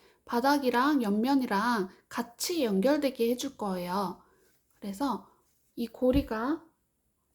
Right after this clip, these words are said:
고리가 맨 왼쪽에 있고요.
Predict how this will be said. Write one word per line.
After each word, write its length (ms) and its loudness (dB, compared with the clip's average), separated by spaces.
고리가 600 -4
맨 300 0
왼쪽에 480 0
있고요. 560 -2